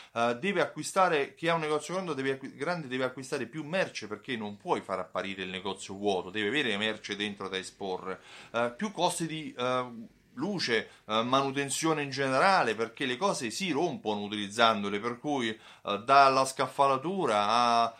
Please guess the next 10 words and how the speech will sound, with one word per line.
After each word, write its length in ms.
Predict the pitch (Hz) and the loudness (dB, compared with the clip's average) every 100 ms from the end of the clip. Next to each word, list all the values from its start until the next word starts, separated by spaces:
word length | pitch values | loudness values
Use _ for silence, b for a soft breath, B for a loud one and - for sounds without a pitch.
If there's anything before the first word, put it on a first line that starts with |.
| B | B
alla 220 | 107 113 | 0 4
lampadina 560 | 127 127 131 127 143 135 | 4 4 2 0 2 0
che 140 | 131 | 0
va 200 | 127 131 | 4 4
cambiata, 680 | - 143 147 190 175 127 117 | 4 -4 0 4 4 4 0
quando 400 | - 190 165 117 | 4 4 4 0
c'è 160 | 110 165 | -2 -2
una 160 | 110 | -2
grande 400 | 107 160 151 110 | -2 -2 -2 -4
superficie 880 | 107 131 190 196 - 101 101 113 110 | -8 -6 -8 -8 -8 -8 -6 -6 -8